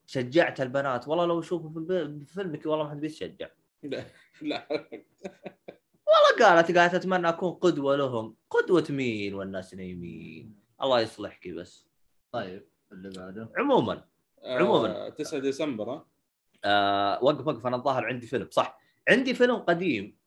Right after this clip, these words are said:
Speaker 1: وأنا أصلًا يوم دخلته أبيض وأسود ومصري،
Speaker 2: ما موجود.
Speaker 1: عرفت؟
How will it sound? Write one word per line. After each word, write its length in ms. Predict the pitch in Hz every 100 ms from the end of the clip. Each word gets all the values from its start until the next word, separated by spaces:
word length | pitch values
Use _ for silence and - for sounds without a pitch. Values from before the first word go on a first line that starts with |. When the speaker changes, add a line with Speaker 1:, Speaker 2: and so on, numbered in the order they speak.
| _ _ _ -
Speaker 1:
وأنا 320 | 123 156 165
أصلًا 300 | 185 160 147
يوم 120 | 143
دخلته 680 | 139 139 160 160 160 147 151 - _ _ _ _ -
أبيض 340 | 135 147 139
وأسود 540 | 139 143 143 143 143 139 _ _ _ _ _ -
ومصري، 760 | 113 151 160 - 160 160 - -
Speaker 2:
ما 100 | 135
موجود. 300 | 123 101 - -
Speaker 1:
عرفت؟ 640 | 123 143 165 160 - _